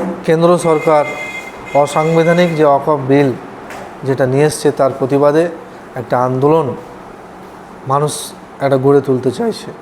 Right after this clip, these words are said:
তো সেই যে, সেই দিন মানুষের যে জমায়েত, শামসেরগঞ্জ থানার, আহ,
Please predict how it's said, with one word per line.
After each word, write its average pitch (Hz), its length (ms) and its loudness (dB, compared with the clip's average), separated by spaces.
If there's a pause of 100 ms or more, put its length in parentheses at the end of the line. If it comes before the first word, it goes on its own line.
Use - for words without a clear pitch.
(1600)
তো 180 80 4
সেই 214 320 2
যে, 240 260 4 (1600)
সেই 190 280 4
দিন 208 360 4 (260)
মানুষের 175 580 2 (140)
যে 151 180 4
জমায়েত, 143 500 2 (2250)
শামসেরগঞ্জ 180 640 2
থানার, 175 400 0
আহ, 139 1000 -6